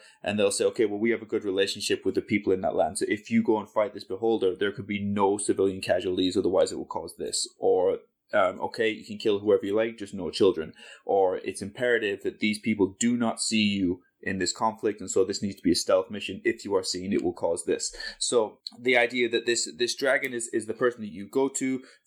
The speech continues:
for, for who or, who or what you can attack, and then the rules are put in front of you as, like, an overarching puzzle to that part of the campaign. Um, I just think you can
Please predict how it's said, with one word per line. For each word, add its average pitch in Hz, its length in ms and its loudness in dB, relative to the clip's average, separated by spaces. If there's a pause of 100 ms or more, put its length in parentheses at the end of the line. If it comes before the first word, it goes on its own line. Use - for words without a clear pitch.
(100)
for, 98 400 4
for 101 320 0
who 127 340 6
or, - 320 -6 (260)
who 123 200 4
or 110 100 4
what 113 240 0
you 107 60 -14
can 123 240 -4
attack, 117 320 0
and 104 100 -6
then 101 120 -8
the 95 80 -4
rules 117 300 2
are 113 40 4
put - 180 -2
in 104 80 -6
front 117 180 0
of 95 80 -10
you 101 160 -4
as, 101 140 -4
like, 117 160 2
an 113 180 -12
overarching 117 760 2 (140)
puzzle 120 440 0 (260)
to 117 240 4
that 107 240 2
part 101 220 4
of - 80 -8
the 95 60 -12
campaign. 98 580 -4 (440)
Um, 110 520 0
I 120 80 4
just - 180 -2
think 135 160 -8
you 120 60 -2
can 113 40 -2